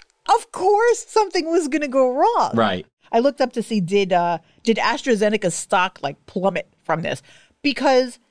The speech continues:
Speaker 1: they're the ones that got, like, shoved out. And even though they're not the ones that made the mistake, I wonder, like, how it affected them. Their stock went down a little, but not a ton. So I wonder, like, maybe, I mean, maybe the market knows <laughs> how this all works. I don't know.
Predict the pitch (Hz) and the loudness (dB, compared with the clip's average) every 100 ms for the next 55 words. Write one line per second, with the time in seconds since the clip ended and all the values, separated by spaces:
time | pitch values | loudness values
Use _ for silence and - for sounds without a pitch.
0 | _ 190 220 254 254 240 247 226 208 185 | _ -2 2 2 2 0 0 0 -2 0
1 | 170 160 160 - - 190 175 202 233 - | -2 0 -2 -2 0 0 0 -2 -2 -4
2 | - - 220 285 294 254 208 196 190 185 | -8 -6 -4 -2 0 2 2 2 0 -2
3 | 214 202 180 180 175 180 175 170 233 131 | -2 -2 -2 -2 -4 -4 -2 -2 -4 -8
4 | - 180 214 135 - _ _ - 190 202 | -4 0 0 -2 -8 _ _ -2 0 0
5 | 202 185 160 156 160 160 190 - 160 - | 0 0 -2 -2 -2 -2 -4 -4 -6 -8
6 | _ - - 285 381 349 320 247 214 196 | _ -20 -2 -2 0 -2 -2 -2 -2 -2
7 | 185 175 175 180 165 - 170 170 220 - | -2 -4 -2 -2 -2 -6 -6 -4 -4 -6
8 | _ _ _ _ - 226 226 196 220 247 | _ _ _ _ -2 2 2 0 -2 -2
9 | 226 175 165 175 165 175 175 175 165 _ | 0 0 0 -4 -4 -4 -2 -4 -6 _
10 | _ 156 156 165 151 175 185 151 156 165 | _ -6 -6 -8 -4 -2 -2 -2 -4 -4
11 | 180 - - 175 - - - - - 254 | -6 -8 -6 -8 -8 -8 -12 -10 -4 0
12 | 254 226 254 220 156 - 143 - - - | 0 2 0 0 -2 -4 -6 -6 -8 -8
13 | - 226 226 165 | -4 -2 -2 -6